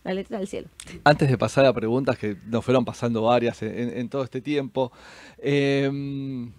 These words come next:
Speaker 2: vamos a hablar un poquito breve del mercado internacional. Vinieron los números de FedEx. No sé si hay muchos seguidores de FedEx del otro lado, pero vamos a
Speaker 1: Me baja
Speaker 2: mencionarlo
Speaker 1: todo
Speaker 2: porque,
Speaker 1: el
Speaker 2: porque está bajando fuertísimo.
Speaker 1: Me baja todo el mercado de Estados Unidos y esto se debe a que FedEx presentó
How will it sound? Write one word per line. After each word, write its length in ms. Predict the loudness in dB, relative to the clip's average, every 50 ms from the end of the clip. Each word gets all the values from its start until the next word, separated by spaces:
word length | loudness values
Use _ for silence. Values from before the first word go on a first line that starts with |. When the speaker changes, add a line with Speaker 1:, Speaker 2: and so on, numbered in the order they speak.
| -20 -20 _ _ _ _ _ _ _ _ _ _ _ _ _ _ _ -2
Speaker 2:
vamos 180 | -2 -2 0 0
a 40 | -2
hablar 140 | -2 -2
un 40 | -4
poquito 400 | -6 -8 -10 -10 -6 -2 0 2
breve 220 | 2 2 2 2 2
del 120 | 0 -2
mercado 300 | -2 -4 -4 -2 -2 -4
internacional. 640 | -2 -4 -6 -8 -8 -10 -10 -10 -12 -10 -10 -8
Vinieron 260 | -8 -6 -4 -4 -4 -4
los 100 | -4 -6
números 320 | -6 -6 -4 -4 -4 -4
de 280 | -4 -4 -4 -4 -6 -8
FedEx. 600 | -6 -2 0 2 2 2 0 -2 -6 -10 -10 -10
No 80 | -10
sé 140 | -10 -10 -12
si 140 | -12 -10 -10
hay 40 | -10
muchos 260 | -10 -12 -12 -16 -16
seguidores 340 | -12 -10 -10 -8 -10 -10 -12
de 80 | -14
FedEx 340 | -8 -6 -6 -6 -6 -8 -10
del 140 | -10 -10 -8
otro 200 | -8 -8 -6 -4 0
lado, 280 | 2 2 2 2 0 -2
pero 160 | -6 -6 -6
vamos 240 | -6 -8 -8 -12 -12
a 20 |
Speaker 1:
Me 100 | -12 -10
baja 100 | -8 -6
Speaker 2:
mencionarlo 360 | -6 -4 -4 -2 0 2 2 2
Speaker 1:
todo 0 |
Speaker 2:
porque, 220 | 2 -2 -4 -4
Speaker 1:
el 100 | -6 -6
Speaker 2:
porque 220 | -6 -8 -10 -10
está 140 | -8 -4 -4
bajando 420 | -4 -2 -2 -6 -6 -4 -4 -6 -6
fuertísimo. 800 | -4 -6 -6 -6 -8 -10 -12 -12 -12 -14 -14 -14 -14 -16 -16 -18 _ _ _ _ _ -16 -12 -8
Speaker 1:
Me 100 | -6 -4
baja 300 | -4 -4 -4 -4 -4 -4
todo 140 | -4 -4 -6
el 80 | -4
mercado 260 | -4 -6 -6 -4 -6 -6
de 40 |
Estados 280 | -6 -6 -6 -8 -6 -8
Unidos 400 | -10 -8 -6 -6 -6 -6 -6 -8 -10 -10
y 80 | -10
esto 200 | -10 -8 -10 -10
se 120 | -8 -8 -8
debe 240 | -6 -6 -6 -8
a 120 | -8 -10 -8
que 140 | -8 -10 -8
FedEx 360 | -4 -4 -4 -4 -4 -6 -10
presentó 760 | -8 -6 -6 -4 -4 -4 -4 -2 -4 -2 -2 -2 -2 -2